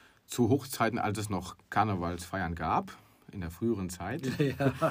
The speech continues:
Speaker 1: hatte der bei gutem Wetter dreißigtausend Besucher.
Speaker 2: Oh.
Speaker 1: Ich war sogar einmal auf, äh, am, bei einem Zug mit dabei.
Speaker 2: Und das Pferd war toll?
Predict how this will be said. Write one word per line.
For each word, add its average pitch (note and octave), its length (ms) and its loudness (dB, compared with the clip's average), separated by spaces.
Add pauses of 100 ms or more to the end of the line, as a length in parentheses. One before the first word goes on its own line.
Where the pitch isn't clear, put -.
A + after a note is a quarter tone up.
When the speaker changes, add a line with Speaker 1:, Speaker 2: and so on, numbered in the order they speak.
(380)
Speaker 1:
hatte A2+ 200 0
der B2 100 4
bei A2 80 4
gutem A2+ 280 2
Wetter F2+ 140 0
dreißigtausend C3 720 -2
Besucher. C3 360 -6 (160)
Speaker 2:
Oh. F3+ 220 -4
Speaker 1:
Ich - 100 -14
war C3+ 100 4
sogar C3 260 4
einmal E3+ 240 4
auf, - 180 -2 (140)
äh, - 40 -8 (160)
am, G#2 420 -4
bei F#2+ 100 0
einem G#2+ 180 -2
Zug G3 280 -6
mit D#3 120 -4
dabei. C3+ 400 -4 (300)
Speaker 2:
Und E3+ 160 2
das E3+ 140 2
Pferd E3+ 220 4
war D#3+ 80 0
toll? F#3 300 0